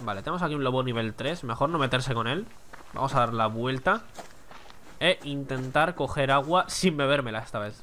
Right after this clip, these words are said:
Por Dios, Aarón, no, no la vuelvas a liar. Es que ya os digo, fue tan absolutamente tonto lo que hice, porque es que tenía tanta sed el personaje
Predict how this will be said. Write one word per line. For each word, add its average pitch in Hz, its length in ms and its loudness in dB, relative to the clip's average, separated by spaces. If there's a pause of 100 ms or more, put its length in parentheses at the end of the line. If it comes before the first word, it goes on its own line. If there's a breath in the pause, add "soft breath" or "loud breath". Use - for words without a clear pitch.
(140)
Por 117 140 0
Dios, 113 220 -2
Aarón, 110 320 -2
no, 120 240 -2
no 131 120 2
la 139 80 4
vuelvas 123 260 2
a 120 60 4
liar. 107 260 0
Es 120 80 -2
que 151 100 2
ya 120 120 6
os 110 60 -4
digo, 104 480 -6 (320)
fue 156 320 2 (120)
tan 214 540 0 (560)
absolutamente 160 840 2
tonto 165 400 0
lo 180 100 6
que 135 80 0
hice, 151 220 -2
porque 160 220 0
es - 60 -8
que 214 100 0
tenía 175 240 0
tanta 185 300 4
sed 151 220 0
el 143 120 0
personaje 135 500 2